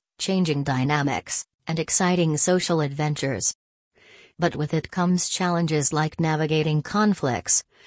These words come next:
understanding emotions, and embracing differences.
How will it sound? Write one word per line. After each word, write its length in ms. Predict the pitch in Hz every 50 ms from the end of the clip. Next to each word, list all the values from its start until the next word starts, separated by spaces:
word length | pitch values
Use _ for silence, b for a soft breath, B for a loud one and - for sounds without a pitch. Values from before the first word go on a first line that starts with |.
| B B B B B
understanding 840 | - 180 180 180 175 165 151 - - - 170 160 165 160 165 160 160 165
emotions, 720 | 143 147 151 160 160 - - 156 143 143 151 - - - _ _ _ -
and 120 | 156 160
embracing 640 | 160 160 165 156 170 170 175 170 - - 175 165 156
differences. 800 | 151 196 202 - - 127 123 120 123 - - 127 110 82 - -